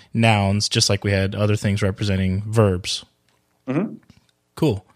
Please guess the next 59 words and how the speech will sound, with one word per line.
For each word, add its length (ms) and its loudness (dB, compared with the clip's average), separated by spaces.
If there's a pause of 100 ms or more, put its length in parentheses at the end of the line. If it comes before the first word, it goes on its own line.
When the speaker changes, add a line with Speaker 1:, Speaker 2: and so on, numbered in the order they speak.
(1040)
Speaker 1:
The 240 2
other 160 6
part 300 6
of 80 0
Matthew's 340 0
question, 320 2
which 140 2
I 100 4
think 440 -2
has 140 0
already 200 6
been 120 4
answered, 300 4
but 100 4
I'll 120 6
read 160 4
it 120 4
anyway 240 6
just 180 0
to 40 0
make 160 2
sure 180 4
there's 160 2
no 200 6
other 200 6
additional 360 2
points 360 4
you 60 4
would 120 2
want 140 4
to 60 4
make. 340 2 (360)
So 400 4 (100)
we 100 2
answered 200 4
the 40 0
first 280 2
part. 220 0
The 60 0
next 220 4
part 180 2
of 40 0
his 80 -4
question 340 2
was, 200 0 (360)
do 100 0
you 160 6
ever 340 4
end 300 4
up 160 4
having 380 2
value 420 4
objects 480 0
being 320 0
created 800 2
by 160 2
the 140 0
user 340 2
interface 640 2